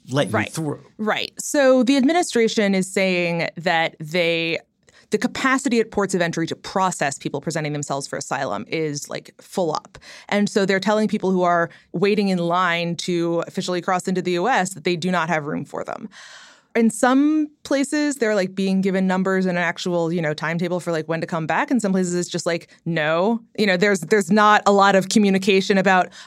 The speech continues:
Speaker 2: "Oh, it's not that we're denying you the opportunity to present yourself for asylum. We're just full up today." There have also been cases of, you know, border agents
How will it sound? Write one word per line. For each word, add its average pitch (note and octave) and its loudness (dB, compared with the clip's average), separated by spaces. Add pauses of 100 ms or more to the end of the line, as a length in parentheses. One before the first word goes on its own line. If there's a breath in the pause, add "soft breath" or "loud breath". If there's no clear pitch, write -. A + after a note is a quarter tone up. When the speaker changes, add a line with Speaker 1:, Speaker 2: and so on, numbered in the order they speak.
Speaker 2:
"Oh, C4 8
it's G#3 4
not B3 6
that A#3 4
we're A3+ 6
denying G#3 6
you F#3+ 4
the G3 2
opportunity F#3+ 0
to F#3 -2
present F#3+ 0
yourself F#3+ 0
for E3+ -2
asylum. F#3+ 2
We're F3+ 0
just F3 -4
full F#3 2
up E3+ -2
today." F#3 2 (240 loud breath)
There A3+ 4
have G#3 6
also G3 4
been F#3 2
cases F3+ 0
of, E3 0 (400 soft breath)
you G#3 -2
know, F#3 0
border F#3 -2
agents E3+ -4